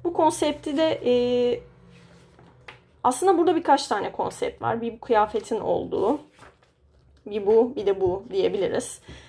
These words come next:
Ee, özellikle şu kıyafetlerin ve ellerinden, ayaklarından şu iplerle bağlı oldukları fotoğrafların, e, ne anlama geldiğini ben kendi kendime çok yorumlayamadım açıkçası. O yüzden Twitter'da sormuştum insanlara. "Siz ne düşünüyorsunuz?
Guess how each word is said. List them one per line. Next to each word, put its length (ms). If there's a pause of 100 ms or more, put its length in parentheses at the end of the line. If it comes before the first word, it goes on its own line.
(140)
Ee, 200
özellikle 520
şu 200
kıyafetlerin 960
ve 60
ellerinden, 840
ayaklarından 880
şu 420
iplerle 540
bağlı 260
oldukları 760 (240)
fotoğrafların, 840 (420)
e, 280
ne 160 (180)
anlama 380
geldiğini 600
ben 240 (180)
kendi 260
kendime 340
çok 220
yorumlayamadım 720
açıkçası. 680
O 160
yüzden 300
Twitter'da 480
sormuştum 600
insanlara. 640
"Siz 240
ne 200
düşünüyorsunuz? 880